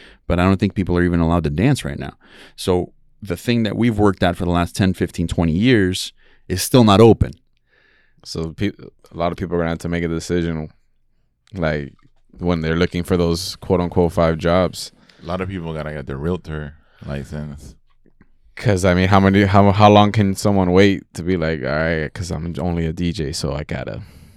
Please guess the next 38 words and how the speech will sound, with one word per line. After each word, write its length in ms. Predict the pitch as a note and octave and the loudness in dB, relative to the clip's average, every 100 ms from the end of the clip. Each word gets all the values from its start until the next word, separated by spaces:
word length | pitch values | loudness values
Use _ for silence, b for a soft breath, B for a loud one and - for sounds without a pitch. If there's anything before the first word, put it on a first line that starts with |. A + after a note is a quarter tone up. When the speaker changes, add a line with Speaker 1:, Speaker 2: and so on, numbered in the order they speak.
| b b b _ _ - | b b b _ _ -2
Speaker 1:
Well, 220 | G#2 F#2 | 0 0
Speaker 2:
Yeah. 60 | - | -2
Speaker 1:
I, 60 | G2 | 0
I 20 | |
don't 200 | G2 G2+ | 0 0
think 200 | G#2 F2+ | -2 -4
a 80 | D#2+ | -4
lot 180 | D#2+ F2+ | -4 -6
of 60 | |
people 240 | F#2 E2 D2+ | -8 -8 -8
can 220 | F2+ A2 | -6 -6
anymore. 400 | D#2 C#2+ C2+ C2 _ _ - | -6 -8 -12 -16 _ _ -8
Speaker 2:
Yeah. 220 | D#2 D2+ - _ _ | -6 -6 -10 _ _
Speaker 1:
I 40 | - | -4
mean, 140 | G2 | -2
Twitch 240 | - D3+ C#3 | 2 0 0
is, 100 | F#2 _ _ - | -6 _ _ -4
Twitch, 340 | B2 A#2+ - - | -4 -4 -12 -6
you 80 | G2+ | -4
know, 140 | F2 | -2
you 140 | G2 | -2
guys 140 | G2+ F2+ | -4 -4
put 180 | - G2 | -6 -6
this 140 | F2+ | -6
on 140 | E2 - | -6 -4
Twitch, 300 | B2+ A#2+ - | -2 -2 -4
but 100 | D#2 | -4
I'm, 160 | E2+ | -4
Speaker 3:
Yeah. 320 | G2 - - - | -6 -12 -20 -10
Speaker 1:
I'm 100 | F2 | -2
not 140 | B2+ A2 | 2 0
a 60 | |
fan 200 | - F#2 | 0 -2
of 120 | - | -2
Twitch 240 | - F2+ - | -2 -2 -2
for 120 | D2 | -4
music 360 | D2+ D2+ C#2+ - | -4 -4 -6 -8
stuff. 340 | D2+ A2+ | -8 -8